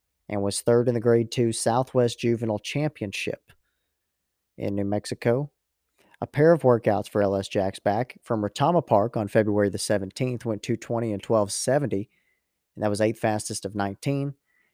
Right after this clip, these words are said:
and had the only work going three hundred and thirty yards from Remington on March the sixteenth with a time of seventeen seventy-one. Ninety-nine thousand in career earnings for L S Jack's Back, looking to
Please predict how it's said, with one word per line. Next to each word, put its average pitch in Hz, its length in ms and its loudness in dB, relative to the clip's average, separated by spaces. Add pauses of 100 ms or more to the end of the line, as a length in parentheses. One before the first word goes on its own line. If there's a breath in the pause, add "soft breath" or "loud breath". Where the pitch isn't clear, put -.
(200)
and 113 140 -4
had 120 120 0
the 110 140 0
only 156 300 2
work 107 300 0
going 113 220 -2
three 117 220 -2
hundred 110 240 -4
and 95 140 -10
thirty 147 240 2
yards 101 260 0
from 98 240 -8
Remington 117 340 -4
on 101 120 -6
March 104 260 -2
the - 80 -12
sixteenth 127 640 -6 (480)
with 117 100 0
a 110 60 2
time 107 240 0
of 110 80 -4
seventeen 92 500 -4
seventy-one. 87 720 -4 (540)
Ninety-nine 143 640 2
thousand 127 420 4
in 95 100 -4
career 104 300 0
earnings 98 280 -2
for - 180 -12
L 110 160 2
S 107 160 -2
Jack's 104 360 0
Back, 117 280 0
looking 113 400 -2
to 104 240 -2